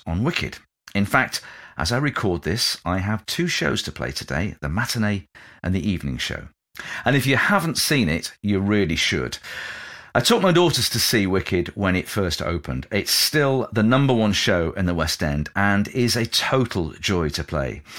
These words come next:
It's also one of the most complicated scores I've ever seen, which makes it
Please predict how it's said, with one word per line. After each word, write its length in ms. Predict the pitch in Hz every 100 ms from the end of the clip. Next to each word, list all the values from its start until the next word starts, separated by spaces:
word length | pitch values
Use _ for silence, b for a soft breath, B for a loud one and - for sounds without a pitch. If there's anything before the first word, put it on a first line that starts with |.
| B B B
It's 160 | - -
also 500 | 165 165 - 78 71
one 180 | 101 101
of 60 | 101
the 80 | 95
most 280 | 92 - - -
complicated 720 | - 165 123 - 82 78 80
scores 420 | - 95 73 73
I've 260 | - 82 -
ever 220 | 90 -
seen, 480 | - 95 65 50 - _ -
which 200 | 101 107
makes 300 | 110 - 95
it 220 | 82